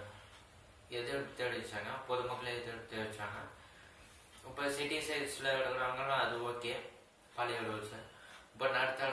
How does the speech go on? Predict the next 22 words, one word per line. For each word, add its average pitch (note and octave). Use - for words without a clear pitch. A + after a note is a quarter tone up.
மக்களுக்கு A2+
அது A2
ஒத்து G2+
வராது. G#2
அதனால A#2
ரிஜெக்ட் -
பண்ணது G#2+
கொஞ்சம் A2
பரவாயில்ல, A2
நல்லா A2+
தான் A2
இருக்கு. A2
That's -
all C3+
guys. B2+
இதே C#3
மாதிரி C#3+
வேற C3+
ஏதாச்சும் B2+
வீடியோ B2+
வேணும்னா A#2+
கீழே B2